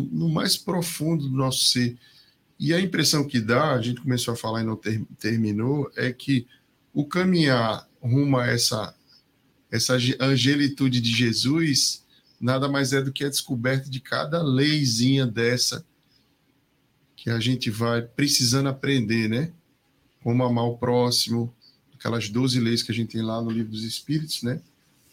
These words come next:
Lei da conservação, a lei do respeito, do trabalho. E tanto maior a nossa compreensão sobre essas leis, e se adquirir sabedoria,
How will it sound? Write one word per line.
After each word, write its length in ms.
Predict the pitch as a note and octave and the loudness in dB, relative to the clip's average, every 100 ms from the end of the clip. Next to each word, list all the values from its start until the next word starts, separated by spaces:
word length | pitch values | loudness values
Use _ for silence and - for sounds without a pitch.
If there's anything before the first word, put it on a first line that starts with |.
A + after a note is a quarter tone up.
| _ _ | _ _
Lei 140 | A#2+ | -2
da 120 | A#2+ A#2+ | 0 0
conservação, 1200 | A#2 A#2 - A2+ A2 G#2 - B2 C3+ C3 B2+ B2 | 0 0 2 0 2 2 2 2 2 2 2 0
a 140 | - A2 | -4 -2
lei 240 | A2 A#2+ | 2 2
do 140 | A2+ | 2
respeito, 760 | A2 A2+ - - - C3 C3 B2 | 0 2 0 0 0 2 2 0
do 140 | A2 | -4
trabalho. 960 | A2 A#2 G#2 G#2 A#2 A#2+ B2 B2+ B2+ C3 _ _ - _ _ _ _ | -4 -8 -8 -4 -2 0 -2 -2 -2 -4 _ _ -20 _ _ _ _
E 80 | - | -8
tanto 360 | A#2+ D#3+ D#3 D3+ | -2 -2 -2 2
maior 300 | D3+ C#3+ C#3+ | 2 2 2
a 20 | |
nossa 260 | C3+ B2+ B2+ | 2 0 -2
compreensão 580 | B2 A#2 A#2+ A#2 A#2 A#2 | -6 -4 0 0 2 0
sobre 240 | A#2 A2 | -2 0
essas 320 | G#2+ G#2 G#2 | 0 0 0
leis, 580 | G2+ A2+ C3+ D3+ A#2 - | 0 2 4 2 0 -2
e 80 | B2 | -2
se 160 | - A#2+ | -2 -2
adquirir 540 | A#2 A2+ B2 A#2 A2 | -2 -2 0 2 2
sabedoria, 840 | - - G#2+ G#2+ G#2+ A#2+ C#3+ E3+ | 0 -2 -6 -6 -4 -2 -2 -4